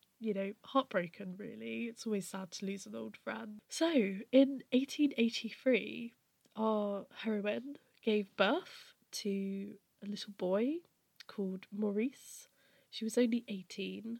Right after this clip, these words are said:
when she gave birth to him. The father is officially Miguel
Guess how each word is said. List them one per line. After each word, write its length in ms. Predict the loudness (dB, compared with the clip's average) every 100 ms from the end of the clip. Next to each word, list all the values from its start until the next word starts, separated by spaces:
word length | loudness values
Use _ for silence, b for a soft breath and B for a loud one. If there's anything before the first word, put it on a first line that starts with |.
| -10
when 180 | -6 -4
she 540 | 0 0 0 -4 -6 -14 -8
gave 280 | -6 -4 -4
birth 260 | -4 -6 -14
to 100 | -12
him. 400 | -12 -12 -14 -18 B B B B B B _
The 240 | 4 4 4
father 760 | 0 2 4 4 4 2 -2 -10
is 140 | -12 -10
officially 680 | -8 -2 0 2 0 -2 -2
Miguel 580 | -2 -2 -2 0 -2